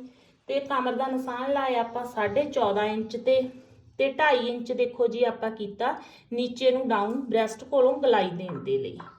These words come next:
ਠੀਕ ਆ ਜੀ। ਬ੍ਰੈਸਟ ਹੈਗੀ ਸੀ ਇਹਨਾਂ ਦੀ ਤੇਈ ਇੰਚ, ਸਾਢੇ ਗਿਆਰਾਂ ਇੰਚ ਤੇ ਆਪਾਂ ਇੱਥੇ ਬ੍ਰੈਸਟ ਦਾ ਮਾਰਕ ਕੀਤਾ ਗਾ। ਹੁਣ ਆਪਾਂ ਜੀ ਪਲੇਟਸ, ਪਲੇਟਸ ਆਪਾਂ ਨੀਚੇ ਨੂੰ ਡਾਊਨ ਕੀਤੀਆਂ ਨੇ ਬਾਰਾਂ ਇੰਚ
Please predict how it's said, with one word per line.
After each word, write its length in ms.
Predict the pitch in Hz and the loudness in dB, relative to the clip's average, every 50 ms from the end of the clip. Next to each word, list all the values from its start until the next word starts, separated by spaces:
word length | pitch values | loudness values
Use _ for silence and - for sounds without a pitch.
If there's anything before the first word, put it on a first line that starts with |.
| _ _ - _ _ _ | _ _ -20 _ _ _
ਠੀਕ 220 | - 247 254 262 | -8 -6 -2 0
ਆ 80 | 269 269 | 0 0
ਜੀ। 200 | 262 262 277 269 269 - - - - - - 220 | 0 -2 -4 -6 -6 -10 -14 -18 -20 -16 -4 0
ਬ੍ਰੈਸਟ 360 | 220 247 262 277 269 - - | 2 2 2 0 -2 -2 -4
ਹੈਗੀ 360 | 330 311 302 277 247 285 311 | -2 -2 -2 -2 -2 -2 -4
ਸੀ 160 | 302 - 311 | -4 -4 -4
ਇਹਨਾਂ 220 | 294 269 269 285 277 | -4 -2 0 -2 -2
ਦੀ 120 | 294 302 | -2 -6
ਤੇਈ 300 | - - 254 233 226 226 226 254 269 | -6 -4 -2 -2 0 0 -2 0 0
ਇੰਚ, 220 | 277 269 269 277 | 0 0 0 -2
ਸਾਢੇ 380 | 277 - 262 247 240 240 - 254 | -4 -4 -4 -4 -2 0 0 0
ਗਿਆਰਾਂ 340 | 254 269 240 226 226 226 240 | 0 0 0 0 0 0 -2
ਇੰਚ 240 | 240 240 233 - 254 | -4 -4 -6 -6 -6
ਤੇ 160 | - - 247 233 | -2 0 0 0
ਆਪਾਂ 240 | 240 226 - 226 | 0 -2 -2 -2
ਇੱਥੇ 260 | 214 196 202 - 294 311 | -2 -2 -4 -4 -6 -2
ਬ੍ਰੈਸਟ 400 | 247 247 226 214 214 - - 254 | 0 0 0 0 -2 -4 -2 0
ਦਾ 120 | 254 254 | 0 0
ਮਾਰਕ 280 | 240 226 208 180 175 175 - - - | 0 -2 -4 -4 -6 -8 -12 -16 -16
ਕੀਤਾ 360 | - 185 170 - - 170 160 156 143 | -14 -12 -12 -12 -10 -10 -10 -10 -10
ਗਾ। 80 | 139 143 - - - _ _ _ _ _ _ - - _ _ _ _ _ - | -12 -14 -16 -18 -20 _ _ _ _ _ _ -20 -20 _ _ _ _ _ -2
ਹੁਣ 140 | 269 277 285 | 0 2 2
ਆਪਾਂ 340 | 294 285 294 - 294 294 285 | 0 -2 -2 -4 -4 -2 -2
ਜੀ 120 | 262 294 302 | -2 -4 -6
ਪਲੇਟਸ, 540 | - - 262 240 226 220 214 - - - 285 294 302 294 - - - - | -4 0 2 4 4 4 2 -2 -4 -4 -4 -4 -4 -6 -12 -16 -18 -10
ਪਲੇਟਸ 420 | - 269 269 262 262 262 262 - - | -2 2 4 4 4 2 0 -4 -4
ਆਪਾਂ 260 | 269 254 - 277 277 | -4 -4 -2 -2 -2
ਨੀਚੇ 340 | 269 254 254 240 - 269 262 | 0 -2 -2 -4 -2 -2 -2
ਨੂੰ 140 | 254 262 247 | -2 0 -2
ਡਾਊਨ 320 | 254 247 240 233 226 226 226 | -2 -2 -2 -2 -4 -4 -6
ਕੀਤੀਆਂ 480 | 226 233 226 - - 233 240 233 233 | -6 -8 -10 -8 -8 -6 -6 -6 -6
ਨੇ 120 | 233 233 233 | -6 -6 -4
ਬਾਰਾਂ 340 | 226 214 190 180 180 185 196 | -4 -4 -4 -2 -4 -4 -4
ਇੰਚ 340 | 208 220 233 240 226 - 285 | -4 -4 -6 -6 -8 -8 -10